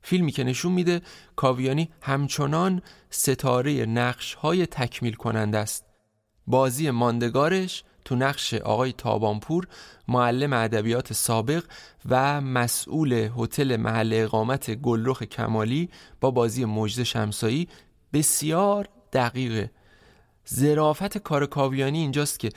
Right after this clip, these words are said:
همون لبخند همیشگی روی لباشو تبدیل می‌کنه به ویژگی نقش. آقای تابانپور تو ابتدای داستان خیلی مرموز به نظر می‌رسه، خوش اخلاق و با ادبه، اما انگار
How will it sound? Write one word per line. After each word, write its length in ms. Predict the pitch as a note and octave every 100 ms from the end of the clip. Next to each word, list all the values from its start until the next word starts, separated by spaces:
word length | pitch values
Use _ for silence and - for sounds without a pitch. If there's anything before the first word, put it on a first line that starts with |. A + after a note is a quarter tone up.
| - -
همون 420 | - F3 G3 D#3 B2
لبخند 640 | A#2+ B2 - - D#3 C#3+
همیشگی 760 | B2+ B2 A#2+ A2+ C3 B2 D3
روی 200 | A#2 A#2
لباشو 560 | A#2 A#2 B2+ F#3 G3 G3 - - - _ -
تبدیل 540 | C#3+ C3+ C#3 F3+ G3+
می‌کنه 340 | G3 F#3 F3+
به 220 | F3 F3+ F#3+ - - -
ویژگی 480 | C3+ B2 B2 C#3+ B2+
نقش. 400 | G#2+ G#2 - - _ _ _ -
آقای 240 | B2 D3
تابانپور 680 | D#3 C3+ B2+ B2+ B2 F3 G#3 - - - -
تو 120 | G3 -
ابتدای 560 | C#3+ - C#3+ E3 E3+
داستان 440 | C#3 C3 - F3+ F#3+
خیلی 560 | - - - F3 F3+ - -
مرموز 640 | B2 B2+ B2+ B2 C#3 A#2+
به 100 | A#2
نظر 320 | A2+ G#2+ A2+ G#2+
می‌رسه، 400 | G#2+ G#2 - - - - - - - _
خوش 280 | - D3 C#3+
اخلاق 360 | C#3+ D3 E3+ G3+
و 60 |
با 180 | G3 D3+
ادبه، 360 | D3+ F3+ F3 C3
اما 220 | D#3+ F3
انگار 440 | D#3 D3+ F#3+ G3